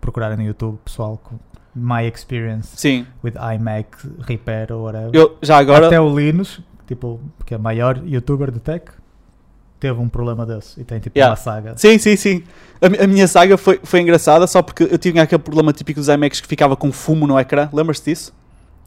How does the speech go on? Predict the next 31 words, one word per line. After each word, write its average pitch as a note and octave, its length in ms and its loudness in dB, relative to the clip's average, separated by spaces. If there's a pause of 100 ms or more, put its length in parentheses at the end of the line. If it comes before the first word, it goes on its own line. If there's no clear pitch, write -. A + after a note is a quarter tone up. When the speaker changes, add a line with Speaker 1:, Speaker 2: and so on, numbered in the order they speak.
(320)
Speaker 1:
Não, A#2+ 240 -4
não G#2 120 -6
me A2 100 -6
lembro, A2+ 220 -2
Speaker 2:
O - 20 8
Speaker 1:
mas F#3 100 6
Speaker 2:
ecrã - 200 4
Speaker 1:
que F#3+ 60 0
Speaker 2:
ficava, G3+ 180 6
Speaker 1:
tinha G3 60 4
uma - 40 4
Speaker 2:
parecia C3+ 240 4
que - 60 -6
tinha A2+ 180 2
Speaker 1:
condensação? F3+ 180 2
Speaker 2:
fumo. E3+ 360 2 (180)
Speaker 1:
Ok. D3 260 -10 (200)
Speaker 2:
Não G#3 120 2
era A#3 120 6
condensação, A3+ 580 2 (100)
era D#3+ 160 2
tipo, D#3+ 460 0 (440)
parecia F#3 220 0
que - 80 -4
tava G#3+ 160 6
mesmo... G#3 200 2 (100)
Parecia A#3+ 260 4
que - 80 -4
tinhas G#3 240 2
uma A3 140 4
imagem G3+ 580 2